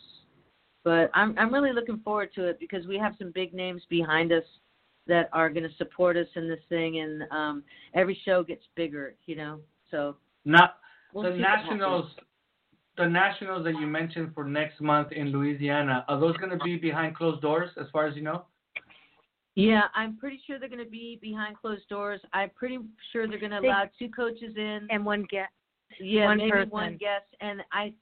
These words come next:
Speaker 1: think what they might try to do is have somewhere, um, where the parents can watch all the fights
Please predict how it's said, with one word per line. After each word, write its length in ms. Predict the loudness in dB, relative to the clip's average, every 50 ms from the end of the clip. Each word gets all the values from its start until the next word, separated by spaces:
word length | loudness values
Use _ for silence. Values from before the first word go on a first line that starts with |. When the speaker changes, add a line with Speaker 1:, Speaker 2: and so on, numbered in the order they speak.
| _
Speaker 1:
think 300 | -6 -6 -6 -6 -6 -8
what 160 | -10 -10 -8 -6
they 120 | -6 -6
might 380 | -6 -4 -2 -2 -2 -2 -4 -6
try 180 | -4 -4 -2
to 80 | -2 -2
do 280 | -4 -4 -2 -2 -2
is 100 | -2 -2 0
have 220 | 0 0 0 0 _ -4
somewhere, 420 | -2 -2 0 0 2 2 0 0 _ _ _ _ _ _ _ -4
um, 260 | 0 2 2 2 2
where 160 | 2 2 2
the 100 | 2 0
parents 520 | -4 -4 0 2 2 2 2 2 0 -4 -6 -4
can 200 | -2 -2 0 2
watch 380 | 4 6 6 4 4 2 0
all 180 | 2 4 4 2
the 80 | 2 0
fights 400 | 0 2 2 2 2 0 -4